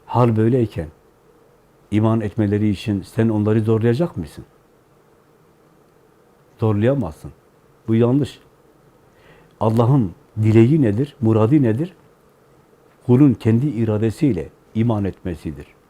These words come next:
abd olmasıdır, ibadet yapmasıdır. Bize düşen ona öğretmektir. Öğretirsek ne olur? Öğretirsek sever. O Rabbini tanırsa, namazın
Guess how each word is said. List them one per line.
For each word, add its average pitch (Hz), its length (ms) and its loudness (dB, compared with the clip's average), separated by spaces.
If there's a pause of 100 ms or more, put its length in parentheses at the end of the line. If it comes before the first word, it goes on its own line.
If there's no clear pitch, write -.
(240)
abd 107 240 -2
olmasıdır, 95 680 -4 (220)
ibadet 107 500 -4
yapmasıdır. 87 640 -12 (760)
Bize 113 280 2
düşen 156 360 -2
ona 113 260 -2
öğretmektir. 104 840 -6 (920)
Öğretirsek 117 640 0
ne 110 140 2
olur? 110 280 0 (480)
Öğretirsek 101 600 -2
sever. 113 380 0 (2000)
O 147 140 6
Rabbini 131 400 4
tanırsa, 117 540 0 (2500)
namazın 123 580 2